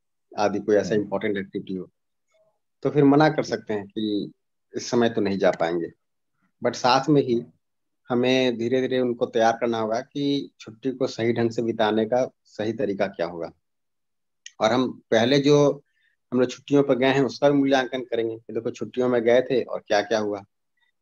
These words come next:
Speaker 1: मतलब उसमें जो खुशी मिली वो तो limited time के लिए मिली, उसमें happiness की continuity तो हुई नहीं,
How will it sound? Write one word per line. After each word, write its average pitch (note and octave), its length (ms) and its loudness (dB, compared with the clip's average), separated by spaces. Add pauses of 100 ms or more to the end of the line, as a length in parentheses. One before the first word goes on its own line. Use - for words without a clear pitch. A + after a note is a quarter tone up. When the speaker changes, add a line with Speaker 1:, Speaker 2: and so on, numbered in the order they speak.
(180)
Speaker 1:
मतलब A2 200 0
उसमें B2 340 2
जो A#2+ 380 6 (720)
खुशी A#2+ 280 0
मिली A#2+ 440 2 (100)
वो A#2 80 2
तो B2 160 0
limited B2 420 -2
time B2 220 0
के B2+ 100 -8
लिए B2 100 -2
मिली, A2+ 280 -4 (680)
उसमें A#2+ 580 -2 (100)
happiness A#2 380 -4
की C3 60 -2
continuity A#2 520 -2
तो A#2+ 140 0
हुई A#2+ 180 0
नहीं, A2+ 220 -4